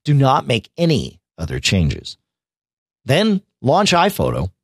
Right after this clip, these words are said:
and you should be in good shape. It should not give you that message anymore because that temporary holding pen has now moved to the desktop. You can go through that folder on the desktop and actually drag those photos into iPhoto in the normal way,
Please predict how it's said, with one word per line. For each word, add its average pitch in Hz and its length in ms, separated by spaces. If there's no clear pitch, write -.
and 156 160
you 156 60
should 226 220
be 190 120
in 120 80
good 120 160
shape. - 460
It 101 120
should 120 200
not 123 360
give 127 220
you 104 80
that 90 140
message 113 340
anymore 69 320
because 78 300
that 90 340
temporary 104 520
holding 131 500
pen 76 320
has 113 120
now 104 140
moved 104 200
to - 60
the - 80
desktop. - 440
You 208 100
can 240 100
go 196 120
through 277 220
that - 200
folder 110 280
on 82 80
the 82 60
desktop 90 500
and 165 160
actually 180 320
drag 147 320
those 151 180
photos 156 400
into 156 460
iPhoto 127 520
in 110 80
the 104 80
normal 101 300
way, 135 340